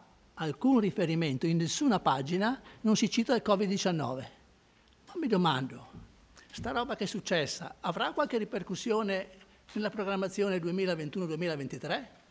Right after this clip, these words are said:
Ma non è citato da nessuna parte, in, da nessuna parte, salvo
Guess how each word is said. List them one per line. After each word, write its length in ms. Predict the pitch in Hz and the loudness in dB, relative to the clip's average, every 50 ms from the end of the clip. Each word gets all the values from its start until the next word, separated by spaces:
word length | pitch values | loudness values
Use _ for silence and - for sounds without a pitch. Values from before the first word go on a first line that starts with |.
| _ _ _ | _ _ _
Ma 120 | - 294 | -10 -6
non 180 | 320 302 277 294 | -2 0 0 0
è 60 | 302 | 0
citato 320 | - 285 - 349 330 - | -2 -4 -4 -4 -4 -2
da 120 | 269 233 220 | 0 0 0
nessuna 340 | 214 208 - 339 269 - | 0 0 0 0 0 0
parte, 320 | - 262 262 202 175 - 262 | 2 0 0 0 0 -2 -2
in, 100 | 240 269 | 0 0
da 140 | 269 220 220 | 0 0 0
nessuna 480 | 196 185 175 - - 302 294 214 170 | 0 0 -2 -2 -2 0 0 0 0
parte, 560 | - - 196 185 160 135 - - 226 180 156 - - - - | 0 0 2 2 2 2 -2 -2 -4 -4 -4 -4 -10 -18 -12
salvo 800 | - - - 180 160 143 143 147 170 196 233 254 294 285 - | -10 -4 0 2 4 4 2 0 2 2 4 4 4 2 -4